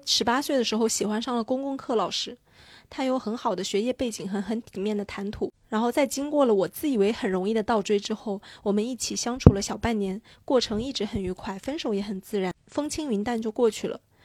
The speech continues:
直到两年之后，我发现了在学校里面过去三年内交的每一任女朋友和追求过的每一个女生都是十八岁左右的女学生。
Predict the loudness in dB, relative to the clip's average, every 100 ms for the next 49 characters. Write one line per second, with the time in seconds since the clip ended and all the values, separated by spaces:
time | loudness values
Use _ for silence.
0 | -20 -10 -4 2 2 2 -2 -4 -4 -4
1 | -4 -4 -4 -8 -8 -6 -2 -4 -2 0
2 | 0 0 -4 0 0 0 0 -2 -2 -4
3 | 0 0 0 -6 -4 0 0 2 0 0
4 | -2 -2 0 0 0 -2 0 -2 -4 -2
5 | -2 -4 -10 -4 -2 0 -2 -2 -2 0
6 | 0 0 0 -2 -2 -2 -2 -2 -4 0
7 | 0 0 0 0 0 -2 -2 -6 -2 -4
8 | -2 -4 -4 -6 -8 -8 -8 -8 -8